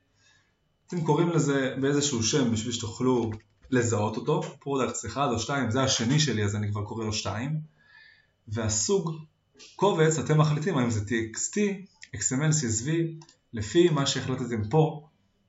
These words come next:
בהעלאת הפידים לעלות. אז לדוגמה, בחרתי מדינת היעד ישראל, שפה עברית, ואני כן רוצה שזה יופיע לי גם בפרי ליסטינג, גם במודעות שופינג וגם בדיספליי אדס, והשליפה המתוזמנת היא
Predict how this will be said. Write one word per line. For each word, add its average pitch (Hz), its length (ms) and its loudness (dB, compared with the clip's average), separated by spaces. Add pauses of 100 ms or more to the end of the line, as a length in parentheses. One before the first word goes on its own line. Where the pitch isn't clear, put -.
(460)
בהעלאת 113 380 4
הפידים 139 640 4
לעלות. 107 600 -2 (160)
אז 107 140 -4
לדוגמה, 131 260 0
בחרתי 123 300 -4
מדינת 117 300 0
היעד 113 260 0
ישראל, 131 600 0 (380)
שפה 110 360 -4
עברית, 143 560 0 (1400)
ואני 110 520 0
כן 147 120 0
רוצה 123 220 0
שזה 117 160 -2
יופיע 120 200 -2
לי 120 160 2
גם 123 180 2
בפרי 127 260 0
ליסטינג, 120 440 0
גם 123 100 -2
במודעות 117 360 0
שופינג 113 340 -2
וגם 123 260 -2
בדיספליי 107 580 -2
אדס, 160 220 -2 (560)
והשליפה 120 760 -2
המתוזמנת 135 680 0
היא 117 240 0